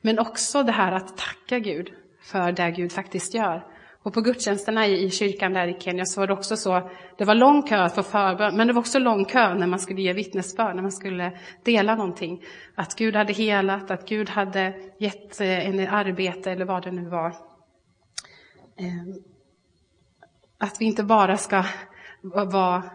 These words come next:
fortsätta att be Gud om saker, utan också fortsätta att tacka Gud för, för det som han faktiskt ger oss. Och vi, jag och James, vi gifte oss i den här kyrkan som ni såg. Ehm, och då var det också brukligt att efter bröllopet gå dit och, ehm,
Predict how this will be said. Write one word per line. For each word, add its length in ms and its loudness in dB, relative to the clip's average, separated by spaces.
fortsätta 600 0
att 140 -2
be 220 2
Gud 260 -2
om 180 0
saker, 320 -6
utan 140 -6
också 160 -6
fortsätta 500 -4
att 120 -8
tacka 340 -4
Gud 280 -6
för, 300 -6
för 120 -6
det 140 0
som 200 -4
han 120 -4
faktiskt 420 -6
ger 240 -2
oss. 320 -10
Och 140 0
vi, 540 4
jag 160 4
och 80 -2
James, 200 0
vi 40 0
gifte 260 0
oss 160 -4
i 160 2
den 160 0
här 80 0
kyrkan 440 -2
som 160 -8
ni 100 -4
såg. 300 -4
Ehm, 480 0
och 220 0
då 120 4
var 100 4
det 60 6
också 220 -2
brukligt 420 2
att 200 0
efter 420 2
bröllopet 640 0
gå 140 -4
dit 320 -4
och, 320 -6
ehm, 280 -2